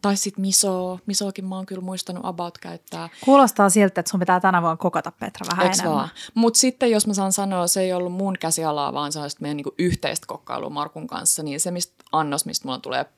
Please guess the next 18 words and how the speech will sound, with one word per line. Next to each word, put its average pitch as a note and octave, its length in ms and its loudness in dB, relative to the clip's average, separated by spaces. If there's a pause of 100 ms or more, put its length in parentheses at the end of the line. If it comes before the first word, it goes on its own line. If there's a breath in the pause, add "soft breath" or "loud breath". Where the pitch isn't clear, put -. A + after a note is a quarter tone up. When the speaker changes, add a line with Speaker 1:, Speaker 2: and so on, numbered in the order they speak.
(120)
Speaker 1:
paras - 500 4
olo, - 280 -6
on - 180 -6 (120)
aina D#3 420 -4
se F#3 120 -4
Markun F#3 340 -10
nakkisoossi. - 760 -4
Speaker 2:
Totta. F#3 420 2
Speaker 1:
Siitä - 440 2 (120)
mulla G3+ 240 2
tulee C#3+ 280 2
semmonen C#3 360 -8
niinku - 360 -8 (160)
tosi D#3+ 320 0
hyvä - 180 -12
fiilis. G3 500 -6 (420 loud breath)
Speaker 2:
Hei, G3+ 420 8
äh, G3 280 6